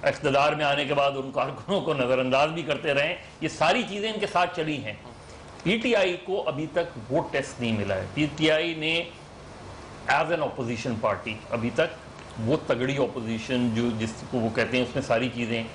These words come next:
agitation, अभी तक पीटीआई agitation का हिस्सा नहीं बनी है किसी।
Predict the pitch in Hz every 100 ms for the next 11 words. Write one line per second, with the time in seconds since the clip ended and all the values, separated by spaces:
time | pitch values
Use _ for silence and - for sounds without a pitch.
0 | - - 156 156 202 180 175 196 160 147
1 | 160 - 131 113 127 131 127 113 113 117
2 | - 127 120 101 - 113 110 107 104 107
3 | 98 -